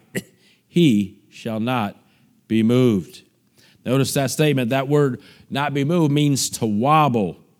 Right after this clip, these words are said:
to waver. Remember the old toy, I don't know if they have it <laughs> now, when I was a kid, they'd say, <clears throat> "Weebles wobble, but they don't <laughs> fall down."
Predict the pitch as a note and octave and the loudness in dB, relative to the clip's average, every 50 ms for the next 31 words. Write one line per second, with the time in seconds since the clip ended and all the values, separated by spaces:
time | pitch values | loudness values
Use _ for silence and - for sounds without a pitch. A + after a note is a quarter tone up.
0 | _ _ _ - - C3+ C#3 C#3+ D#3+ E3+ F3 F3 D3+ B2 B2 G2+ E2+ D#2+ - _ | _ _ _ -4 -2 -2 0 2 4 4 4 4 4 2 -2 -4 -4 -8 -12 _
1 | _ - - - - _ _ _ - A2+ A#2+ C3 B2+ B2 A#2+ A#2 A2+ A2+ A2 G#2 | _ -20 -20 -20 -20 _ _ _ -12 -10 -8 -8 -6 -6 -6 -6 -6 -6 -6 -6
2 | G2+ G#2 - _ _ _ _ - A#2+ B2 A2 - - B2+ A#2+ A#2 A2+ A2+ A2+ A2+ | -8 -10 -14 _ _ _ _ -10 -8 -8 -8 -8 -8 -8 -6 -6 -6 -6 -8 -10
3 | G#2+ - A#2 A2 A2 A#2+ A#2+ A2 G2+ F#2 G#2+ - B2+ C3 B2 A#2 A#2 A#2 A#2 G#2 | -8 -8 -10 -8 -8 -8 -10 -12 -12 -12 -12 -10 -10 -8 -8 -8 -8 -10 -10 -10
4 | G#2 F#2+ - A#2+ A2+ A2 G#2 A#2 G#2+ G2 - - G2+ - - _ - - _ _ | -10 -10 -8 -8 -8 -8 -8 -8 -8 -6 -6 -8 -8 -8 -12 _ -20 -20 _ _
5 | _ _ - C3+ D#3 D3+ C#3 D3 C3 G2+ A2 B2+ C#3+ D3 C#3+ C#3 C#3 C#3+ C#3 C3 | _ _ 0 2 2 2 2 0 -2 -2 -4 -4 -4 -4 -4 -6 -6 -6 -6 -6
6 | C3+ C3 C#3 C#3 C3+ - - - D3+ D3+ - - - D3 B2+ C3 C#3 C3+ C3 C3+ | -4 -4 -4 -6 -6 -8 -4 -2 -2 -2 -4 -8 -14 -14 -10 -10 -8 -6 -6 -6
7 | D3 D3+ C#3 | -6 -6 -8